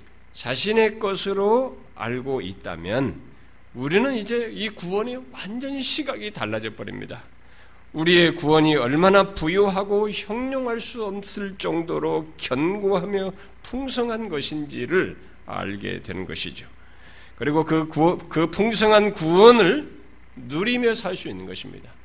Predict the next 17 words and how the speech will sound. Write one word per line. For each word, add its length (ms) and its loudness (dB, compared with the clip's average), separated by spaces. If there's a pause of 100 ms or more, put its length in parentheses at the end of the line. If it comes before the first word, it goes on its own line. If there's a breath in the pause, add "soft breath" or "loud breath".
(360 soft breath)
예수 240 -2
믿는 180 -2
사람들이 480 -4
구원을 640 -2
못 200 -2
누리거든요. 600 -8 (760)
많은 340 -6
사람들이 520 -8
구원을 340 -10
잘 140 -10
못 180 -10
누려요. 360 -10 (2000 soft breath)
예, 240 -12
구원을 360 -4
현실적인 500 -4
걸로만 240 -4
연관시키지 800 -8